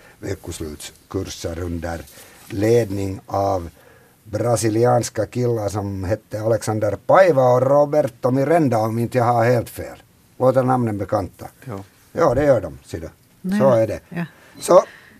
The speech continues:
Speaker 1: Marika har fel, men du får vara med ändå. Vi
Speaker 3: Tack.
Speaker 1: fortsätter med programmet och ställer ännu några frågor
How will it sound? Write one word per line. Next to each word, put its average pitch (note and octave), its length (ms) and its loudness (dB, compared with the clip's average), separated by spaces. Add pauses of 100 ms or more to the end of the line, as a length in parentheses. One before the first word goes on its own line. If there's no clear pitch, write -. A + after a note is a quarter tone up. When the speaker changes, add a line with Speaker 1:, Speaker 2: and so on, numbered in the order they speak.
(160)
Speaker 1:
Marika E3+ 520 2
har C3 100 4
fel, E3 280 0
men D#3 140 0
du D#3 80 2
får C3+ 140 2
vara B2 180 4
med C3 280 0
ändå. C3+ 480 4
Vi C3 80 2
Speaker 3:
Tack. E3 100 -2
Speaker 1:
fortsätter B2+ 520 0
med G2 160 -4
programmet B2 500 -2
och A2 60 -4
ställer A#2 380 -2
ännu A#2+ 280 0
några A2+ 320 -2
frågor A#2 540 2